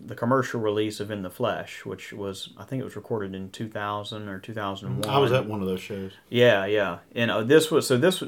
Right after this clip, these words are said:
Speaker 1: it, that was recorded in, on, uh, not Ontario, I just said that, um, Ohio. And so, but you went to the Las Vegas
Speaker 2: Las,
Speaker 1: show, right?
Speaker 2: yeah.
Speaker 1: Yeah. Um, I think that's one of the better recorded versions of this song,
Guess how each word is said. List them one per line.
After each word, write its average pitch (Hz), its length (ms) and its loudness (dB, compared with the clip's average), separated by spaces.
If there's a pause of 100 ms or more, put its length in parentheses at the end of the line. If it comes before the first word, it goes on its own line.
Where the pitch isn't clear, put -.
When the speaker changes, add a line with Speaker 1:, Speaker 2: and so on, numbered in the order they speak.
(160)
Speaker 1:
it, 113 300 -2
that 151 240 4
was 131 140 0
recorded 123 480 2
in, 110 80 -2
on, 107 320 -6
uh, 104 60 -12
not 90 180 -12
Ontario, 92 540 -10
I 98 80 -10
just 104 180 -10
said 110 200 -2
that, 95 220 -4
um, 107 520 -2 (100)
Ohio. 101 580 -2 (600)
And 113 200 0
so, 110 220 2
but 110 160 -6
you 202 120 4
went 156 140 4
to 120 60 -4
the 110 120 0
Las 98 320 -4
Vegas 139 200 2
Speaker 2:
Las, 117 160 4
Speaker 1:
show, 98 160 0
right? 98 200 0
Speaker 2:
yeah. 101 180 -2 (200)
Speaker 1:
Yeah. 92 280 -4 (800)
Um, 113 300 0 (260)
I 147 200 8
think 170 180 -2
that's 131 180 2
one 135 140 2
of 120 60 2
the 110 80 -2
better 123 420 0
recorded 123 720 -2
versions 131 640 -2
of 123 180 -8
this 131 160 -4
song, 135 520 -10